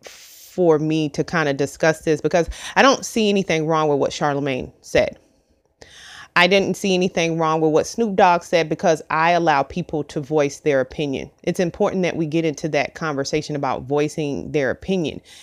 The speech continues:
Um, it doesn't matter how bad they present it. Did he, did Snoop Dogg use the right words? No. Um, it made Charlemagne feel like Snoop Dogg was looking at Black women as enemies, and he voiced his opinion, and he had a right to.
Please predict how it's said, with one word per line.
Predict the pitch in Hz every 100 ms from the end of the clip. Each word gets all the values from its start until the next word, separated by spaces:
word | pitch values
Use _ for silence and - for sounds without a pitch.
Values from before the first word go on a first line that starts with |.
| - - - -
Um, | 180 165 151
it | 185
doesn't | 190 196
matter | 180 160 156
how | 151 175 170
bad | 160 156 151 147 139 -
they | 156 151 143
present | - 156 165 170
it. | - 151
Did | 156
he, | 190 - 143
did | 196 -
Snoop | 220 208
Dogg | 196 175 180
use | 185 165
the | 160
right | 165 165
words? | 165 160 151 -
No. | 165 165 170 208 _ - - - -
Um, | 175 165 151 139 - _
it | 180 180
made | 190 170 160
Charlemagne | - 196 165 165 156
feel | 151 - 165 151
like | 151 143 123
Snoop | - 185 151
Dogg | 165 151
was | 143 160
looking | 160 151
at | 131 -
Black | 156 151
women | 160 151 143
as | 131 -
enemies, | 170 175 175 180 143
and | 156
he | 175
voiced | 156 139 147 151 -
his | 147
opinion, | 143 220 226 165
and | 147
he | 170
had | 185 156
a | 143
right | 151 135 - -
to. | 233 175